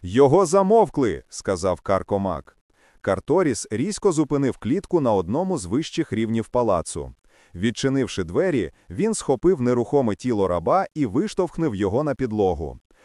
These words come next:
Потім грюкнув воротами і відновив спуск.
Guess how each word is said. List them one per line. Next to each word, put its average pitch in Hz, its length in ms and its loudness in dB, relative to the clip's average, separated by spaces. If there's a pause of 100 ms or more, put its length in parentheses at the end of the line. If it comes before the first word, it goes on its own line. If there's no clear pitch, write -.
(160)
Потім 202 420 2
грюкнув 113 500 0
воротами 180 760 0
і 208 160 -4
відновив 113 540 -2
спуск. - 560 -8